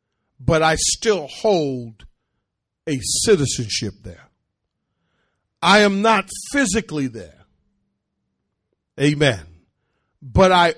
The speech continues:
own property there. Amen. I have family there, but I do not participate in their election. They're getting ready for election now.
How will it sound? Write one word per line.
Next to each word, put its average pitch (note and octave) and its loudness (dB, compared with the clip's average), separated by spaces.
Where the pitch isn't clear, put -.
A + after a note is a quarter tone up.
own F#3 4
property D3+ -4
there. F2 -20
Amen. C#3+ 0
I E3 2
have E3+ 4
family F#3 2
there, F#2 -12
but F#3 4
I F3+ 4
do F#3 -2
not F#3 0
participate D#3 -2
in D#3+ 2
their D3 0
election. E3+ -6
They're B2 -16
getting C#3+ -8
ready D3+ -4
for - -12
election D3 -8
now. E3 -6